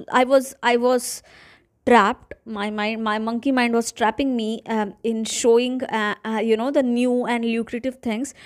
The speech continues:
rather than telling myself that, "Okay, go and save some money and use the, use the things which are already there with you." So what,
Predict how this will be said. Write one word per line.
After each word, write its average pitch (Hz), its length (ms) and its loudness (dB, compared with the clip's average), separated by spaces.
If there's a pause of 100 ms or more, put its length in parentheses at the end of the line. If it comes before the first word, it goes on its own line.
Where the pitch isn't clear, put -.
(240)
rather 208 260 2
than 240 260 -2
telling 240 320 -2
myself 220 580 0
that, 208 340 0
"Okay, 214 260 0
go 226 560 2 (500)
and 208 540 -2 (320)
save 247 380 0
some 262 220 -2
money 208 440 -4 (100)
and 208 320 -2
use 254 360 0
the, 240 300 -2 (440)
use 240 320 -2
the 254 120 2
things 214 320 -8
which 214 180 -4
are 214 140 0
already 214 420 -2
there 214 180 -2
with 247 160 -10
you." 320 300 0 (360)
So - 480 2
what, 233 500 -2